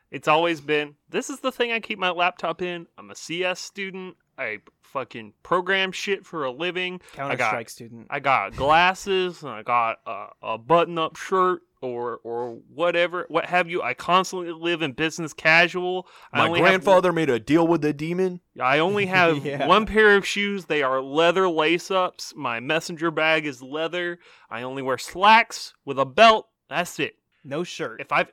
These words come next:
Speaker 1: ever heard anybody refer to their side thing as a satchel,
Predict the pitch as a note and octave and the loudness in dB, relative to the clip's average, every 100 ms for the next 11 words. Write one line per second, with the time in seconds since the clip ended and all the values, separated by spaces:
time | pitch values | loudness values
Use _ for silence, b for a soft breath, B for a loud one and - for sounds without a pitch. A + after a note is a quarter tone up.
0 | _ D3 F#3 B3+ A#3+ A#3+ A3+ D#3+ E3 F#3+ | _ -2 0 0 0 -4 -2 -2 -2 -2
1 | F3 F#3+ G3 F3 - D#3+ D#3 D#3 D3 D3 | 0 -2 -2 -6 -2 -2 -2 -4 -2 -4
2 | C#3+ C#3 C3+ C#3+ - A#2+ C3 C#3+ - D#3 | -8 -6 -2 -2 -2 -2 0 -2 -4 -4
3 | D#3 D3+ B2 A2+ - - A2 E3+ A#3 B3 | -4 -6 -14 -16 -16 -10 -8 -4 -2 -4